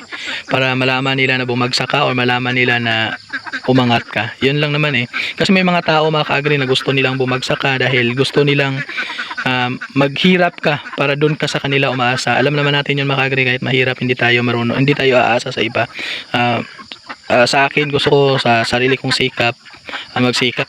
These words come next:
tayo, no? Ah, alam naman, la-, yun naman lahi namin, ano naman, mga ka-agri, yun naman, ma-, halos sa amin magkakapatid, marang ganun yung mindset, no?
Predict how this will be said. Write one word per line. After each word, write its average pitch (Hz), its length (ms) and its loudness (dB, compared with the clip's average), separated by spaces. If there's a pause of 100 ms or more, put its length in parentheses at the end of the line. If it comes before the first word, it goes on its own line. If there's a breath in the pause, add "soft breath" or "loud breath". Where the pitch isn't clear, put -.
tayo, 117 400 0 (160)
no? 123 80 0 (160)
Ah, 110 440 -2
alam 131 160 4
naman, 139 280 2
la-, 120 80 0
yun 165 160 4
naman 196 160 2
lahi 170 320 0
namin, 160 160 -4
ano 170 240 4
naman, 180 240 0
mga 165 160 0
ka-agri, 151 320 -2
yun 143 80 -2
naman, 147 160 0
ma-, 131 200 -2 (280 loud breath)
halos 131 280 0
sa 123 200 0
amin 127 80 -4
magkakapatid, 120 640 -2
marang 117 240 0
ganun 120 240 0
yung 117 160 -2
mindset, 117 480 -4
no? 113 160 -6